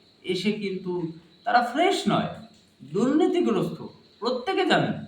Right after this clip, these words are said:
কিন্তু তবুও ওই এক্স দল থেকে এইখানে যখন আখড়া হয়ে দাঁড়িয়েছে, তার মানে ওখানে কিছু শুদ্ধিকরণ হচ্ছে, ওখানে নতুন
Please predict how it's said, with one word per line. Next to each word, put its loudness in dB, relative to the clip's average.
কিন্তু -2
তবুও 0
ওই 0
এক্স -4
দল -2
থেকে -8
এইখানে -2
যখন -2
আখড়া -6
হয়ে -4
দাঁড়িয়েছে, -2
তার 4
মানে -2
ওখানে -2
কিছু -6
শুদ্ধিকরণ 0
হচ্ছে, -4
ওখানে 2
নতুন 0